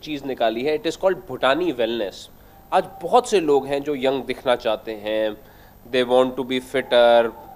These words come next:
treatments कराना चाहते हैं, but नोएडा के अंदर ऐसा कोई center नहीं था जहाँ पे ये सब available हो।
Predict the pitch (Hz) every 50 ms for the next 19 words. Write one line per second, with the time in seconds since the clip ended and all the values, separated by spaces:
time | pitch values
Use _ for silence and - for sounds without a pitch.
0 | - - - - 170 165 165 165 165 156 151 - - 139 123 117 117 117 113 113
1 | - 117 110 107 - 117 113 113 117 - - - - - - - 202 214 170 156
2 | 139 139 139 156 160 196 214 208 - 202 190 190 190 208 196 185 185 - 208 -
3 | 214 220 - - - 139 135 139 - 180 160 143 127 123 117 113 139 131 131 131
4 | 123 123 123 - 135 120 120 - 156 139 131 117 113 113 120 120 120 113 107 101
5 | 104 98 98